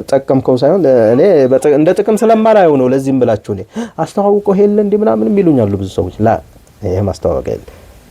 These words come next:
ግን መጥፎ ጎኑን ማስቀመጥ አለብኝ እኔ። አንድ ለራሱን ያልጸዳ ፕሮፋይሉን ላይ በሽርክና በሐራም ዘፈኖች የሞላ እኔን አስተዋውቆ ምን ያገኛል?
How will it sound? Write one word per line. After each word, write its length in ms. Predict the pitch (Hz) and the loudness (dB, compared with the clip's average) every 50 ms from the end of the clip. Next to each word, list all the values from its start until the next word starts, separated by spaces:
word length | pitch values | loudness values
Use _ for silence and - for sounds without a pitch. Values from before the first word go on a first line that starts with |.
| _ - | _ -4
ግን 260 | 110 95 - 208 247 170 - - - 85 85 85 - 50 - | 0 2 2 2 2 0 -4 -8 -8 -8 -8 -8 -8 -6 -4
መጥፎ 260 | 117 123 131 - - - 151 | -2 0 0 0 0 0 0
ጎኑን 360 | 113 110 110 107 117 170 254 240 185 170 | 0 0 0 0 0 0 0 0 0 -2
ማስቀመጥ 420 | 135 135 - - 135 120 117 107 98 | -2 -4 -4 -4 -4 -4 -2 -4 -4
አለብኝ 420 | 90 85 87 87 82 85 92 85 | -6 -6 -8 -10 -10 -10 -12 -12
እኔ። 120 | 80 76 73 - _ _ _ _ _ _ _ _ _ _ _ _ | -12 -14 -14 -18 _ _ _ _ _ _ _ _ _ _ _ _
አንድ 260 | - 151 180 185 165 147 | -4 0 0 2 2 2
ለራሱን 500 | 143 127 135 139 143 143 135 - 143 131 | 2 2 2 2 2 0 0 -2 -2 0
ያልጸዳ 480 | 127 123 123 117 - 143 131 120 110 139 123 117 110 107 107 - _ _ _ _ _ _ _ | 0 0 0 0 -2 -2 -2 -2 0 0 2 2 0 -2 -4 -8 _ _ _ _ _ _ _
ፕሮፋይሉን 600 | - 131 131 120 - 143 131 131 131 120 131 131 127 | 0 0 0 2 2 2 2 2 2 0 0 0 0
ላይ 120 | 123 123 | 0 0
በሽርክና 580 | 110 120 117 - - 123 113 - - 117 120 113 113 110 110 107 - _ _ _ _ _ _ _ | 0 -2 -2 -2 -2 -4 -4 -4 -4 -4 -2 -2 -2 -2 -4 -4 -8 _ _ _ _ _ _ _
በሐራም 440 | 110 107 110 - 131 123 123 123 120 | -4 -4 -2 0 0 0 2 2 2
ዘፈኖች 460 | 104 117 113 - 117 110 110 107 - - 107 104 104 101 101 98 98 98 95 90 90 87 78 82 76 64 82 95 | 0 0 0 0 0 0 0 0 -2 -2 -2 -2 0 0 0 -2 -4 -4 -4 -4 -4 -4 -4 -4 -2 -2 -4 -2
የሞላ 400 | 85 104 104 101 104 98 98 120 175 226 - | -2 -2 0 0 0 0 0 0 2 2 2
እኔን 220 | 131 120 117 110 | 2 2 2 2
አስተዋውቆ 440 | 110 - - - 110 98 98 101 - 101 | 0 -2 -2 -2 -2 0 0 0 0 0
ምን 140 | 117 156 165 | 0 2 2
ያገኛል? 420 | 135 98 87 90 85 85 101 - | 0 0 -2 -6 -8 -10 -12 -14